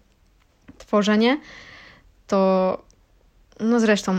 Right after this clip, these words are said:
możesz mnie zobaczyć i mojego Instagrama, no nie jest tam dosyć schludnie i ładnie. Mi po prostu ma być wygodnie, jeśli chodzi o wygląd, wygodnie i ciepło przede wszystkim, a jeśli chodzi o pomieszczenie, to dosyć teraz zaczęłam się do tego też właśnie przykładać, tak jak i do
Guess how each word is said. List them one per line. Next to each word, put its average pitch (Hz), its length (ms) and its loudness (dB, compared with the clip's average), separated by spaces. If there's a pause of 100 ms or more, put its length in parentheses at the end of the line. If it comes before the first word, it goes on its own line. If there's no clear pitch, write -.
(100)
możesz 196 340 -2
mnie 185 140 -2
zobaczyć 180 460 -6
i 190 160 -8
mojego 190 480 0
Instagrama, 185 560 -2
no 185 220 -2
nie 226 140 4
jest 180 160 0
tam 180 160 -2
dosyć 175 280 -4
schludnie 180 440 -4
i 180 60 -2
ładnie. 170 320 -4 (640)
Mi 311 120 6
po 320 100 2
prostu 269 280 6
ma 247 100 8
być 214 180 4
wygodnie, 208 400 6
jeśli 196 160 0
chodzi 202 280 2
o 196 100 4
wygląd, 226 420 4
wygodnie 233 440 6
i 214 60 -2
ciepło 196 300 0
przede 196 240 0
wszystkim, 262 420 0 (400)
a 226 60 2
jeśli 240 220 4
chodzi 247 260 6
o - 60 2
pomieszczenie, 240 460 2
to 247 100 2
dosyć 240 460 4
teraz 214 200 2
zaczęłam 214 520 2 (400)
się - 140 -2
do 220 60 4
tego 208 160 4
też 214 140 0
właśnie 208 240 2
przykładać, 226 560 2
tak 196 120 -2
jak 202 160 0
i 208 80 -4
do 196 280 4